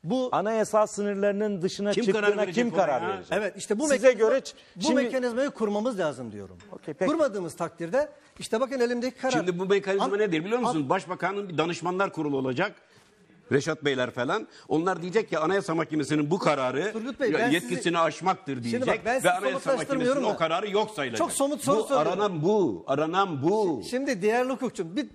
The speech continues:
Speaker 1: soru soruyorum. Anayasa Mahkemesi diyorum. Anayasa maddesini iptal edebilir mi?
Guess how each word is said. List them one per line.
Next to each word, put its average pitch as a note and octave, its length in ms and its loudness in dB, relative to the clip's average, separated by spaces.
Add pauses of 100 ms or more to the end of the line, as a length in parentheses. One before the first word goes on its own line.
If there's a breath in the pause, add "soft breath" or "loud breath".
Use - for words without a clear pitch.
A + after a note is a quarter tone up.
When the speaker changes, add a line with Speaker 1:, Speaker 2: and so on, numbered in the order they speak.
Speaker 1:
soru C4 260 0
soruyorum. C3+ 460 -4 (280 soft breath)
Anayasa B3 400 0
Mahkemesi F3 520 -4
diyorum. D3 280 -4
Anayasa B3 380 0
maddesini A#3 440 -4
iptal B3 280 -2
edebilir B3 360 -2
mi? C#4 180 -4